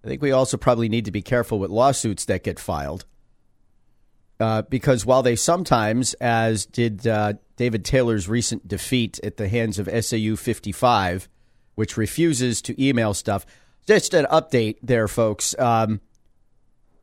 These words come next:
the, uh, s-, <laughs> S-, S A U fifty-five has,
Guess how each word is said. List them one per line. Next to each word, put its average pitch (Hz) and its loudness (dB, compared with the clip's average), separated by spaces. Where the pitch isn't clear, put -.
the, 131 2
uh, 120 -2
s-, - -6
<laughs> - -14
S-, - 2
S 196 2
A 226 2
U 202 0
fifty-five 160 2
has, 175 2